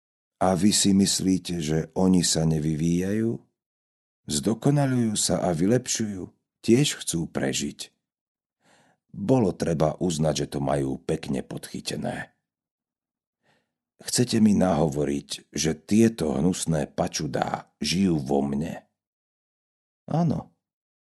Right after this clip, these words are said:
máte ich. Ale nebojte sa, vyhubíme ich. Usmiali sa baby Jagi aj spolu so všetkými Ježišmi v izbe na mňa.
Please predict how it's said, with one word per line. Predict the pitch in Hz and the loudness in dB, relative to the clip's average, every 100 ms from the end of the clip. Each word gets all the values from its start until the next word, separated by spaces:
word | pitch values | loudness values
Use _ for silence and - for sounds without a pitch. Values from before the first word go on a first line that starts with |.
| - | -2
máte | 104 131 135 - - | 2 2 0 -8 -12
ich. | - - - _ _ _ _ _ _ - - - - | -16 -20 -20 _ _ _ _ _ _ -20 -20 -10 0
Ale | 135 131 107 | 2 6 6
nebojte | 98 85 67 65 - | 6 4 0 -2 -2
sa, | - - 67 - - | -2 -2 -4 -8 -8
vyhubíme | 80 113 80 73 65 65 - - - | 4 8 8 4 -2 -6 -8 -12 -14
ich. | - - - _ _ _ _ _ _ - | -18 -18 -20 _ _ _ _ _ _ 0
Usmiali | 107 - 95 92 85 80 | 2 4 6 6 4 2
sa | 76 | -2
baby | 67 76 73 71 67 | 0 0 0 0 -2
Jagi | 69 67 80 - | -2 -2 -2 0
aj | 80 80 - | 2 2 0
spolu | - 73 73 | -4 -4 -2
so | 78 | -2
všetkými | 82 76 - - 71 69 67 | -2 -4 -6 -8 -6 -4 -2
Ježišmi | 80 73 69 - 71 | -2 0 -2 -4 -6
v | 65 71 | -4 -4
izbe | 67 64 62 | -4 -6 -6
na | 64 - | -6 -10
mňa. | - - | -12 -14